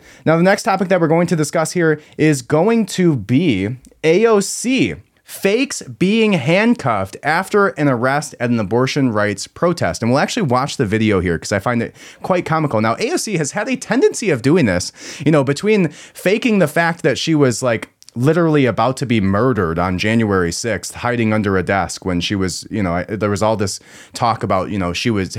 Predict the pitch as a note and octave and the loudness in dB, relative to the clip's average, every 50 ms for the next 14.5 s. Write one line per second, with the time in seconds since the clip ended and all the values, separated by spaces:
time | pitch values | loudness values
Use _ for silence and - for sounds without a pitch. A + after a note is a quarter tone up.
0 | A2 - - A#2 B2 - - A#2+ G2+ - B2 A#2+ A2+ G2 - B2+ - G#2+ G#2 G2 | -12 -6 -6 -4 -4 -4 -4 -4 -4 -2 -4 -4 -4 -4 -4 -4 -2 -2 -2 -2
1 | F#2 G2 G2 A2 B2+ C3 - - C3 B2 A#2+ A#2 A2+ G#2 G#2 G2+ F#2+ F2+ F2+ E2+ | 0 0 0 0 0 0 0 0 0 2 2 2 0 0 0 0 0 0 0 -2
2 | - - - - - - - - F#2+ F#2 F#2 F2+ F#2 F2+ - - C2 G#1+ C2+ A2+ | -4 -10 -18 -20 -20 -8 -4 -2 0 0 0 0 -2 -2 -4 -6 -8 -6 -2 -2
3 | G#2+ F#2+ F2+ G#2+ B2 C#3 C3+ A2 A2+ G#2 G2+ A#2+ A2 G#2+ G2 F#2 G#2+ B2+ C#3 C3+ | 0 0 2 2 2 2 2 0 0 0 0 0 0 0 -2 -2 0 0 0 2
4 | C3 B2+ A#2+ A2 G#2 G2 G2 F#2+ G2+ A#2+ B2+ B2 A2+ G2+ F#2 - A2+ F#2+ F2+ G#2+ | 2 2 2 0 0 0 0 0 0 0 0 0 0 -2 -2 -4 -4 -2 -2 -2
5 | F#2+ - G#2 G2 G2 G#2 G#2 G#2+ G2+ F2 G2 F2+ - G#2+ G2+ F#2 F#2 E2+ - _ | -2 -2 -2 0 0 0 0 0 0 -2 -4 -4 -4 -4 -4 -4 -4 -6 -8 _
6 | _ - D3+ - - F2+ F2+ G2 A2+ B2+ A#2+ G2 - F#2+ - G#2+ G#2+ A2 A2 A2 | _ -20 -16 -8 -4 -2 0 2 2 0 0 -2 -8 -6 -4 -4 -2 -2 -2 -4
7 | G#2 - - A#2 G#2+ G2+ F2 - A#2 A#2 A#2+ - A#2+ G#2+ B2 A#2+ A2 G#2 - - | -4 -4 -4 -4 -2 -4 -2 -2 -2 -2 -2 -2 -2 0 0 0 0 0 -2 -2
8 | A2+ - - A#2 G#2+ - A2+ G#2+ F#2 F#2+ D2 F#2+ G2+ G#2 - G2 G#2 G2+ G2 F#2+ | -4 -4 -4 -4 -4 -4 -4 -4 -4 -2 -2 -2 -2 -2 -4 -4 -4 -4 -2 -4
9 | E2+ - - F2+ F#2 F#2+ G2+ G2+ G#2 G#2 G2+ G2 F#2 F#2 F2+ G2 G2 G2 G2+ G2 | -4 -4 -2 -2 -2 0 0 0 0 0 0 0 -2 -2 -2 -2 -2 -2 0 0
10 | F#2+ F#2+ F#2+ - G#2+ G#2 G#2 - - - - - - - - - - F3 F#3 - | -2 -2 -2 -2 -4 -4 -4 -6 -10 -14 -18 -20 -20 -20 -14 -8 -4 -4 -2 -2
11 | - C#4 D#4+ F4+ - B3+ G3+ A3 G#3 E3 - E3+ D3 B2+ G#2+ C3 A#2+ A2+ - - | -2 -4 -4 -4 -2 0 0 0 0 0 0 0 0 0 2 0 0 0 -2 -4
12 | B2 B2 - G#2+ F#2+ - - F#2 E2+ E2 G2+ A2+ C3 C#3+ C#3+ C3 C3+ B2 C#3 C3 | -6 -4 -4 -4 -4 -4 -4 -4 -4 -2 -2 2 2 2 4 2 2 2 2 2
13 | A#2 A#2 - - A2 A#2 D#3+ F#3+ F3 D3 C3 A2+ G#2+ G2 - - A#2 B2 A#2+ B2 | 0 0 0 0 -2 0 0 2 2 2 0 0 -2 -2 -2 0 0 0 0 0
14 | A#2 A#2+ A#2 A2+ A#2+ A#2 A2+ A2 - | 0 0 0 0 0 0 -2 -4 -6